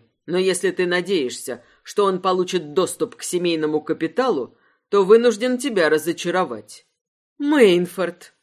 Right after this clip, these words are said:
«Мама, я все сказал». Он поморщился и потер виски. «И ты сказала. Поэтому будь добра, уходи. Мне вставать рано». Она поднялась, медленно,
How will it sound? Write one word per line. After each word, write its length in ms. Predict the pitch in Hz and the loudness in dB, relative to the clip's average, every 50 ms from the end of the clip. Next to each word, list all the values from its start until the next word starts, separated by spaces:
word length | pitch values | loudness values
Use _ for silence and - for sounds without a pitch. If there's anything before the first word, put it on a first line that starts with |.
| _ _ _ _ _ _ _ - | _ _ _ _ _ _ _ -12
«Мама, 460 | - 156 160 151 131 123 117 110 - _ _ _ | -8 -6 -4 -4 -4 -6 -10 -14 -18 _ _ _
я 220 | - 170 190 202 | -2 0 0 0
все 220 | 190 - - 170 131 | 0 -4 -6 -8 -8
сказал». 520 | - - - 123 120 117 113 110 - - _ _ _ _ _ | -8 -10 -14 -14 -14 -14 -16 -18 -20 -20 _ _ _ _ _
Он 220 | - 349 370 381 | -6 -4 -2 -2
поморщился 960 | 381 381 370 359 349 254 196 165 147 - - - 143 139 - - 147 131 131 - _ | 0 0 0 0 2 0 0 0 -2 -4 -8 -8 -8 -8 -8 -8 -10 -10 -12 -12 _
и 80 | - 175 | -10 -6
потер 420 | 175 175 170 165 - 214 233 254 | -2 -2 -2 -2 0 -2 -2 -2
виски. 540 | 233 202 180 - - - - 131 120 107 - _ _ _ _ _ _ | -2 -4 -6 -6 -8 -12 -12 -14 -14 -14 -16 _ _ _ _ _ _
«И 360 | - 135 156 165 165 165 170 160 | -8 -4 -2 0 0 2 0 0
ты 300 | 165 - - 202 180 156 | -2 0 0 0 2 0
сказала. 680 | - - - 143 139 135 139 123 120 123 123 117 113 _ _ _ _ | -2 -6 -8 -10 -8 -8 -8 -8 -8 -8 -12 -14 -18 _ _ _ _
Поэтому 540 | - 165 175 180 170 175 180 165 160 156 156 | -2 0 0 0 0 -2 -4 -4 -4 -4 -2
будь 280 | 147 - 233 - - | -2 -2 -2 -4 -4
добра, 480 | 92 143 131 120 120 120 110 110 - _ - | -6 -6 -6 -6 -8 -10 -12 -12 -14 _ -14
уходи. 500 | 170 - - 180 160 143 117 113 - - _ _ _ | -12 -8 -4 -4 -4 -6 -8 -14 -18 -20 _ _ _
Мне 260 | - 156 175 175 170 | -8 -6 -4 -4 -4
вставать 500 | 165 - - - 190 170 160 143 123 - | -4 -4 -4 -2 -2 -2 -2 -4 -6 -8
рано». 360 | 135 123 117 110 107 104 - - _ _ _ _ _ _ _ _ _ - | -12 -12 -12 -12 -14 -18 -20 -20 _ _ _ _ _ _ _ _ _ -8
Она 240 | 320 339 359 381 | -4 0 0 0
поднялась, 840 | 381 381 349 294 233 220 226 214 185 143 127 113 113 - - - - _ _ _ _ _ _ _ | 0 -2 -4 -8 -6 -6 -4 -4 -4 -4 -6 -8 -10 -14 -18 -20 -20 _ _ _ _ _ _ _
медленно, 880 | - 233 254 269 269 196 139 139 139 135 131 127 120 120 117 - - | -12 -8 -6 -4 -6 -6 -6 -8 -8 -6 -8 -8 -12 -12 -14 -16 -18